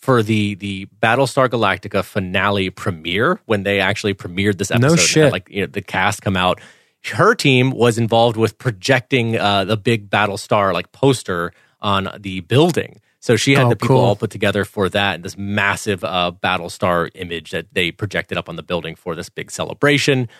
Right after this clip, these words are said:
Speaker 1: Um, but she got to meet all of the cast
Speaker 2: Huh.
Speaker 1: as, as they were getting ready to go up on stage,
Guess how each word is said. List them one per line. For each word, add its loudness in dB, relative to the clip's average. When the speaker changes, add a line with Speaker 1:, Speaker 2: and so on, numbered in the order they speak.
Speaker 1:
Um, 0
but 0
she 4
got 0
to 0
meet -4
all 6
of -2
the -2
cast 0
Speaker 2:
Huh. 0
Speaker 1:
as, 2
as 0
they 2
were 2
getting 0
ready 4
to -2
go 4
up 2
on 0
stage, 4